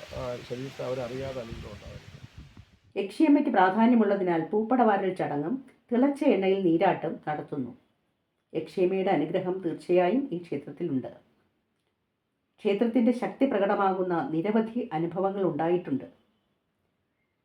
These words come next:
Speaker 2: ആദ്യകാലങ്ങളിൽ ക്ഷേത്രത്തിലേക്ക് ആവശ്യമായ വെള്ളം നൽകിയിരുന്ന കുടുംബം പിന്നീട്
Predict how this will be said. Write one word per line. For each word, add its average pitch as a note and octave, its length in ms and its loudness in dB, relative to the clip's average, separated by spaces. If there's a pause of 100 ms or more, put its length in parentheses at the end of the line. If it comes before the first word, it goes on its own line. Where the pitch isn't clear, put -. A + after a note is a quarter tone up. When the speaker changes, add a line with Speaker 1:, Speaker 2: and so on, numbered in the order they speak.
(460)
Speaker 2:
ആദ്യകാലങ്ങളിൽ G3+ 880 6
ക്ഷേത്രത്തിലേക്ക് B3 680 4
ആവശ്യമായ G3 580 0
വെള്ളം F3 320 4
നൽകിയിരുന്ന F3+ 580 2
കുടുംബം D3+ 320 -6 (200)
പിന്നീട് G#3+ 360 2